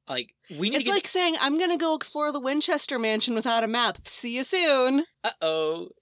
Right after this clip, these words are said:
Speaker 1: And just, like, people, it's like, "I don't wanna be in this cave. Like, this is dangerous. They could end up having to rescue more people, but we need to get in there to rescue these people."
Speaker 2: Do
Speaker 1: So
Speaker 2: you, though?
Speaker 1: Yeah.
Speaker 2: 'Cause this sounds like some Darwinism right here.
Speaker 1: Yeah. Uh, so by morning, the dam and pump had actually drained enough from the entrance,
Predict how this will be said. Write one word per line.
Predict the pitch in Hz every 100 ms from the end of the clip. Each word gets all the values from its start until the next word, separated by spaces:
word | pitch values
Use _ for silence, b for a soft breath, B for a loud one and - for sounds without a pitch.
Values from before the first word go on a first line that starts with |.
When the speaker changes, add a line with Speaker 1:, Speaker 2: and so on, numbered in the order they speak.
| _ B -
Speaker 1:
And |
just, | 190 -
like, | 202 175
people, | 165 254
it's | 185
like, | 156 _ -
"I | 160
don't | 240
wanna | 214
be | 170
in | 190
this | -
cave. | 120 110
Like, | 120 120 _ -
this | 165
is | 220
dangerous. | 175 165 160 -
They | -
could | 156 202
end | 196
up | 180
having | 160 147
to | 131
rescue | 131 - 131
more | 117
people, | 123 185 220
but | 165 151
we |
need | 143 143
to |
get | 131
in | 131
there | 123
to | 117
rescue | 120 123 127
these | 131 170
people." | 127 - - - _
Speaker 2:
Do | 190
Speaker 1:
So | 196
Speaker 2:
you, | 214
though? | 208 220 220 220 233
Speaker 1:
Yeah. | 135 - _
Speaker 2:
'Cause | - 196
this | 190
sounds | 262 233
like | 220 202
some | - 190
Darwinism | 170 170 180 180 175 175
right | 175 180
here. | 180 185 190 _
Speaker 1:
Yeah. | 123 - _
Uh, | 170 139
so | - 156
by | 139 220
morning, | 220 175 156 185 185 107 104 _ _
the | 156
dam | 135 160 147 185 202
and | 156
pump | - 156 131
had | 135
actually | 135 143 - 139
drained | 120 117 117 123 156
enough | 131 123 -
from | 143 127
the | 120
entrance, | - 175 170 196